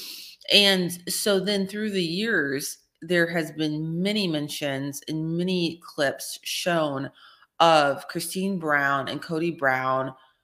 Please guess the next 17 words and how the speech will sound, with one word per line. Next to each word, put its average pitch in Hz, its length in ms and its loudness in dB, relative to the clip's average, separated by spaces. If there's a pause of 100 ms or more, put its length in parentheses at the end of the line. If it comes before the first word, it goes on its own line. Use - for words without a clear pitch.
(360)
not 165 560 4
really 175 320 0
having 151 680 2 (160)
the 151 160 -4
healthiest 143 480 0
relationship, 151 560 -6
which, 254 220 -10
quite 330 220 -6
frankly, 175 580 -2 (260)
many 208 460 2
people 139 540 -4
have 131 500 2 (1080)
difficult 208 560 0
relationships 147 760 -4
that 139 140 -2
are 139 140 0
not, 180 480 0